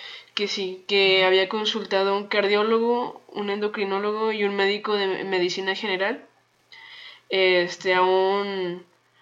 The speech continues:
a una nutrióloga y a un fisiólogo y entrenador, básicamente para que diagnosticaran de dónde empiezas y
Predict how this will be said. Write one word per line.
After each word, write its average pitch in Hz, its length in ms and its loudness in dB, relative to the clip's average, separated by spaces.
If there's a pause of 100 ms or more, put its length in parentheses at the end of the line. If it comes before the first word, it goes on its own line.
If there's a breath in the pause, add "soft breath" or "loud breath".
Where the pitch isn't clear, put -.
(120)
a 196 80 -4
una 202 120 4
nutrióloga 233 720 2 (100)
y 202 180 -2
a 190 100 4
un 190 680 0 (320)
fisiólogo 208 540 0
y 196 360 0
entrenador, 170 680 0 (160)
básicamente 214 520 -2
para 185 300 0
que 175 540 -4 (420)
diagnosticaran 196 840 0
de 190 180 2
dónde 202 460 0
empiezas 220 760 -2 (220)
y 165 640 -6